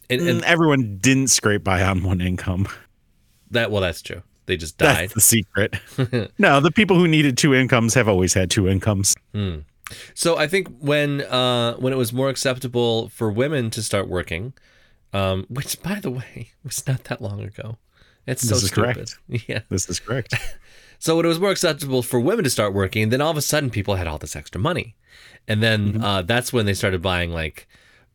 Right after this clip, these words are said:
Speaker 1: uh, bigger houses, and they started making bigger houses, and, like,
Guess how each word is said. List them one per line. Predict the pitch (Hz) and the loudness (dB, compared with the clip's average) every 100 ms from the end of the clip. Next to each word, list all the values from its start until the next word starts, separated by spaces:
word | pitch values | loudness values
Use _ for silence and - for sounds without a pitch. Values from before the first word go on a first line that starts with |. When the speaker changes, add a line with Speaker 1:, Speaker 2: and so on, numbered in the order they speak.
| - | -6
Speaker 1:
uh, | 95 87 80 76 76 | -2 -2 -4 -6 -10
bigger | - 78 76 | -10 -8 -4
houses, | 120 123 - 104 90 87 | -2 -2 0 0 0 -2
and | 90 | -4
they | 101 | -2
started | - 98 | 0 -2
making | 156 226 180 131 | 0 0 0 0
bigger | 110 98 | 0 0
houses, | 95 85 - 85 - | -2 -4 -6 -8 -6
and, | 87 | -6
like, | 85 82 - | -4 -6 -10